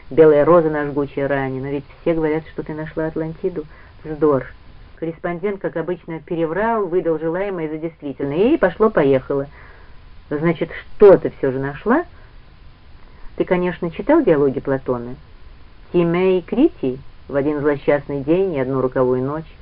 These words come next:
Там говорится о столице атлантов, построенной из черного, красного и белого камня. Черный и красный извлекли при раскопках на Тире,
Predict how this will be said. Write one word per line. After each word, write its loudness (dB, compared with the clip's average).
Там 0
говорится -2
о -8
столице -8
атлантов, -4
построенной -6
из -16
черного, 0
красного -4
и -4
белого -2
камня. -8
Черный 6
и -4
красный -2
извлекли -2
при 2
раскопках -2
на -4
Тире, -6